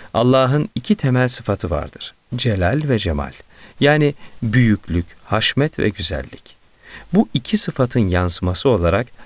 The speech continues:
kainatta iki çeşit mahluk yaratılmış. İyilikle kötülük, melekle şeytan, ruh ile beden, cennetle cehennem,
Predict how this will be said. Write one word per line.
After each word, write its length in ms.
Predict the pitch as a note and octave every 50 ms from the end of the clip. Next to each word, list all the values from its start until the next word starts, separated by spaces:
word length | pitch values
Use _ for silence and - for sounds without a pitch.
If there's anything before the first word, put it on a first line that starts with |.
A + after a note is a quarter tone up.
| - - -
kainatta 440 | - C3 C3+ C3+ C#3+ C#3+ - - E3
iki 260 | - - - - G3
çeşit 340 | - - C3+ B2 D3 - -
mahluk 360 | G#2 F#2+ F2+ F#2 F2+ - -
yaratılmış. 640 | - C#2 C#2+ - - A#1+ A#1 A1 - - - - - _ _ _ _ - - - - - - -
İyilikle 460 | C#3 B2+ B2 A#2 A#2+ G#2+ - F#2+ G2+
kötülük, 460 | - - F#2 - - E2 C#2 D#2 - _ - - - -
melekle 440 | B2 B2+ B2+ C3+ B2+ - A#2+ A2+
şeytan, 460 | - - A2 F#2 - - G2+ G#2 A#2 - - - - - - B2
ruh 200 | C3+ D#3+ D3 E3
ile 320 | - B2 A#2 B2 A#2 G2+
beden, 280 | F#2+ E2 E2 D2+ D2+ A#2+ D3+ F#3+ - G#2+
cennetle 500 | A2+ - B2 G#2+ A2 A#2+ A#2+ - - G#2+
cehennem, 580 | G#2 A2+ G#2 G2 G2+ G2 F#2+ F2+ F2+ F2 F2